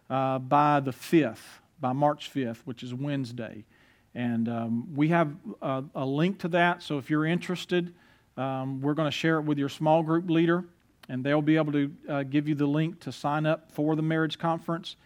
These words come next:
and it's ten dollars a couple. Uh, so, uh, again, if, if you're interested in that, uh, uh, see, see me or see your small group leader. They'll have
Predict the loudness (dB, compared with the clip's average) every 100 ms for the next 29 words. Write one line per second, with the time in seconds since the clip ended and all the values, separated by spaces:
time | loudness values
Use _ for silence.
0 | _ -10 -10 -10 2 4 8 6 6 2
1 | -2 0 -2 -2 -16 _ _ _ _ _
2 | _ _ _ -4 -2 -4 0 2 2 -2
3 | _ _ -10 -8 -6 -2 0 0 -2 -8
4 | -8 -4 -2 -2 -4 -8 -4 -2 0 2
5 | 2 2 -4 -16 -8 -4 -4 -4 -8 -12
6 | -20 _ _ _ -20 -20 _ _ -14 -12
7 | -10 -8 -6 -8 -12 -20 -20 -20 _ -6
8 | 2 2 2 -2 2 6 6 6 6 4
9 | 2 2 4 4 2 -2 0 2 4 2
10 | 2 2 2 -2 -2 -2 0 0 0 0
11 | -2